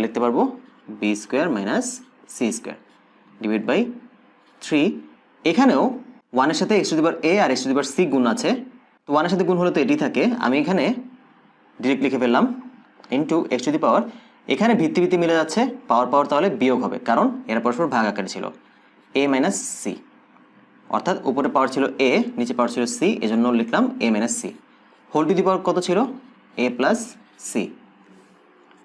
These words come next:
equal to, এখন এখানে দেখো তো প্রথম এই দুটি রাশি পরস্পর গুণ আকারে আছে এবং এটার ভিত্তি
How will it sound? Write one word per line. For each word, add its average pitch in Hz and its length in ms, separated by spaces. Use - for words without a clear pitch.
equal 139 260
to, 117 80
এখন 196 240
এখানে 247 280
দেখো 214 220
তো 113 60
প্রথম 190 320
এই 185 100
দুটি - 220
রাশি 151 200
পরস্পর 131 300
গুণ 165 220
আকারে 107 240
আছে - 160
এবং 175 140
এটার 190 220
ভিত্তি 180 260